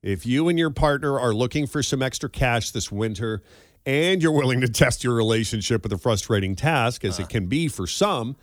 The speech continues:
Speaker 1: uh, this does sound like the perfect side hustle. The people at finance buzz dot com are actually looking to hire a couple. They'll pay you a thousand dollars and give you an additional one thousand dollar ikea gift card.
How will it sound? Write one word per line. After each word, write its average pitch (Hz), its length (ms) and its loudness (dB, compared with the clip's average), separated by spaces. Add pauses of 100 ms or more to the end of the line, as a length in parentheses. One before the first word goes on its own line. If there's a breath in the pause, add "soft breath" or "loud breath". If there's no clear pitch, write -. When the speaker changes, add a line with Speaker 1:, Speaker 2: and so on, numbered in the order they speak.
(420 soft breath)
Speaker 1:
uh, 101 160 -2
this 175 220 0
does 190 260 2
sound 202 300 2
like 117 180 0
the 127 100 -4
perfect - 360 -2
side 175 280 0
hustle. 101 320 -2
The 76 80 -8
people 139 320 -4
at - 80 -10
finance 175 600 -2
buzz 156 340 0
dot 131 260 0
com 160 300 0
are 123 80 0
actually 196 320 -2
looking 208 560 -2
to 196 120 2
hire 175 440 0
a 117 80 -6
couple. 113 640 -2 (400)
They'll 147 160 2
pay 226 340 4
you 185 240 0
a 123 60 0
thousand 175 540 0
dollars 123 540 2 (380 soft breath)
and 127 160 -4
give 143 160 2
you 147 300 4
an 147 120 0
additional 147 600 2
one 139 220 0
thousand 143 440 0
dollar 131 300 2
ikea 123 560 -2
gift 214 240 -2
card. 98 420 -2